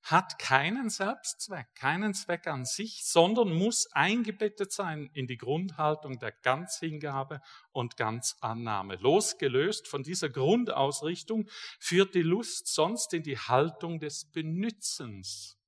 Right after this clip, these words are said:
Was habe ich davon? Welchen Nutzen kann ich daraus ziehen? Welchen Vorteil ziehe ich daraus? Und das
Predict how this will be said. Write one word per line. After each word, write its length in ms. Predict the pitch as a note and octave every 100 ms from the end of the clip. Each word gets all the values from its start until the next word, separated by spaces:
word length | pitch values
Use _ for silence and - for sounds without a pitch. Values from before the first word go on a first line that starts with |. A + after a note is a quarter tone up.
| _ _ _ - - -
Was 320 | D3 C#3+ -
habe 240 | B3+ C4 G3
ich 180 | E3+ -
davon? 600 | C#3+ B2+ A#3+ C#3 A#2+ G#2 - - - _
Welchen 580 | C#3+ F3+ F#3 F3+ E3 E3+
Nutzen 440 | A3+ - - F3+ -
kann 240 | C3+ C3
ich 160 | C3+ -
daraus 480 | C#3 C#3+ D3+ C#3+
ziehen? 440 | - F3+ F#3 A3+ F#3+
Welchen 340 | E3+ F3 E3
Vorteil 680 | D#3 - G3+ G#3 - D3+ C3
ziehe 260 | - D3 D#3+
ich 140 | -
daraus? 460 | D#3 C#3 C#3+ D3 - - _ _ _ _ _ -
Und 540 | A2+ A2+ A2+ - -
das 300 | C3+ C#3 -